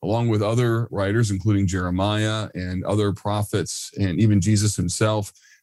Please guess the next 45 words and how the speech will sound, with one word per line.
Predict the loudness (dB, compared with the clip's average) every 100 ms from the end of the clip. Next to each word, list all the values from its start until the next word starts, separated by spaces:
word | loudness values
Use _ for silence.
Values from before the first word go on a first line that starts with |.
| -6
uh, | -4
as | 2 2
a | 2
way | 2 0
to | 0
talk | 0 0
to | -2
God | -4 -2 -2 -2
when | -2 -2 -2 -4 -6
it | -6 -8
feels | -4 0 2 0 -2
as | -2 -2 -2 -4
if | -2 0 0 -2 -10 _ -8
the | -8
character | 0 2 2 0 0 0
of | 0 -2
God | -2 -2 -2 -4 -6
is | -4 -4
incongruent | 2 2 4 2 2 0 2 0 0
with | -2 -2
the |
circumstances | -2 -2 0 -2 0 0 0 0
of | 0 2
my | 0 0
life. | -2 -4 -8 -18 -20 -14
So | -4 -2
it's | -2 -6
a |
prayer | -6 -2 -2 0
in | 0 -2
pain. | -2 -4 -2 -4 -4
So | -4
it's | -2
a | 0
unique | 2 2 0
kind | -4 -2 2 2
of | 0 -4
prayer | -2 0 0 -2 -8 -4
that | -2 0
we | 0
offer | 0 -2 -2 -4
to | -4
God, | -4 -2 -2 0
and | 0
it's | 0 -4 -10